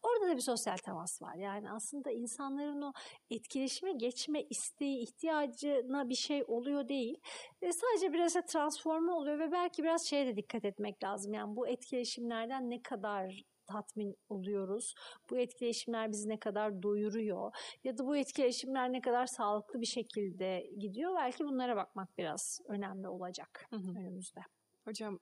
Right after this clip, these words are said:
Speaker 2: e, aslında çok güzel bir noktaya değindiniz. İnsanın sosyalleşme ihtiyacı bugünden yarına silinecek bir şey asla değil.
Speaker 1: Değil.
Speaker 2: Ee, ama hocam kimilerini duyuyoruz. İşte hatta genelde belki sizin kaygılı bağlanmayla,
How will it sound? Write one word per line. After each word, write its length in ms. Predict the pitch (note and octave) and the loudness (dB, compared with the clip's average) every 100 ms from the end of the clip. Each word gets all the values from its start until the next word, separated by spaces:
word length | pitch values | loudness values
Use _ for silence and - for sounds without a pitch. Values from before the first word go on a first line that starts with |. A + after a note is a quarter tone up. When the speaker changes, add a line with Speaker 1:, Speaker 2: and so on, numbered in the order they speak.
| G3 | -6
Speaker 2:
e, 300 | G3 F#3 F#3+ | -4 -4 -6
aslında 320 | G#3 G3 A#3+ | -6 -6 -6
çok 260 | A3+ C4+ - | -4 -6 -6
güzel 340 | A3+ A#3 A3 | -6 -2 -2
bir 80 | G#3 | 0
noktaya 380 | G#3 G#3 - A3 | -2 -2 -4 -2
değindiniz. 480 | G3 F#3+ F3+ B3 B3+ | 0 0 0 -2 -2
İnsanın 440 | G3+ - G#3 G3+ | -2 -2 -2 -2
sosyalleşme 720 | G3 F#3+ G3 F#3+ F#3+ - G#3 | -2 -2 -2 -2 -2 -2 -4
ihtiyacı 640 | G3 - G#3 F#3+ G3 B3 C4 | -4 -4 -4 -2 -2 -2 -4
bugünden 400 | G#3+ G3 G3 F#3+ | -4 -2 0 0
yarına 460 | F#3+ G3+ F#3 G3+ C4+ | 0 0 0 -2 -2
silinecek 600 | - A3 G3 F#3 F3+ - | -4 -4 -4 -2 -4 -6
bir 40 | |
şey 180 | - A#3 | -6 -2
asla 440 | B3 A3+ - B3 B3 | -2 -4 -4 -4 -2
değil. 140 | G#3+ | -2
Speaker 1:
Değil. 180 | A3 G3+ - - - | -4 -6 -12 -16 -6
Speaker 2:
Ee, 180 | G3+ G3 | -2 -2
ama 240 | - F#4+ F#4 | -2 -2 -2
hocam 240 | D#4+ F4 F4 | -2 -2 -2
kimilerini 600 | - D4+ D4 C#4+ C#4+ C#4 | 0 0 0 0 0 0
duyuyoruz. 520 | G#3 F3 E3 F#3 - - | -2 0 0 -2 -2 -6
İşte 340 | G#3+ - A3+ A3+ _ | -6 -4 -4 -4 _
hatta 280 | C4+ C4 D4+ | -6 -4 -2
genelde 440 | B3+ B3+ B3+ C4+ | -2 -2 -2 -2
belki 220 | C4 C4 | -2 -2
sizin 240 | C4 A#3 B3 | -4 -4 -4
kaygılı 460 | A#3 G#3 A3 A3+ | -4 -4 -2 -4
bağlanmayla, 760 | G#3 G3 F#3+ F#3+ G3 G3+ F3 | -2 -2 0 0 0 0 -2